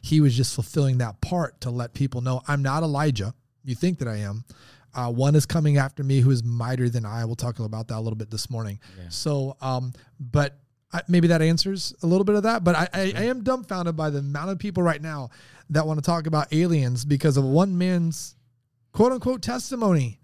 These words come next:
Speaker 1: And we have four people's testimony
Speaker 2: Crazy.
Speaker 1: written in accordance with each other.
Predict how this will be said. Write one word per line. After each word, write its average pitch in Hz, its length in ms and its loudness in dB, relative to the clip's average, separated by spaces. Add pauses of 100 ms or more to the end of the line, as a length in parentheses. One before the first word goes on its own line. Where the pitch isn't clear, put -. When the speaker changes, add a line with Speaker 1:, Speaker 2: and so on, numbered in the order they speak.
(480)
Speaker 1:
And 180 140 2
we 220 140 4
have 180 160 -2 (180)
four 320 240 4
people's 143 400 0
testimony 117 720 -6 (480)
Speaker 2:
Crazy. 87 320 -14 (180)
Speaker 1:
written 247 480 2
in 220 160 -2
accordance 247 480 -2
with 196 140 2
each 180 180 -6
other. 160 440 -4